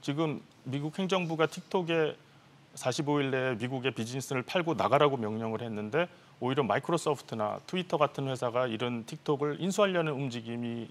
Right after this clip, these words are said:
있고 있어서 아마도 미국 정부 행정 조치로 인해서 미국 아이티 기업의 엠 앤 에이 붐이 일어날 수도 있을 것 같습니다.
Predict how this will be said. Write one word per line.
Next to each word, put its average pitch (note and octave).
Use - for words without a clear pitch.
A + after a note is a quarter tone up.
있고 C3+
있어서 A#2+
아마도 C#3+
미국 C#3
정부 B2+
행정 F3
조치로 -
인해서 B2+
미국 C3
아이티 A#2+
기업의 A#2+
엠 B2
앤 C#3+
에이 C3
붐이 A#2+
일어날 E3
수도 A#2+
있을 B2
것 D3+
같습니다. G2+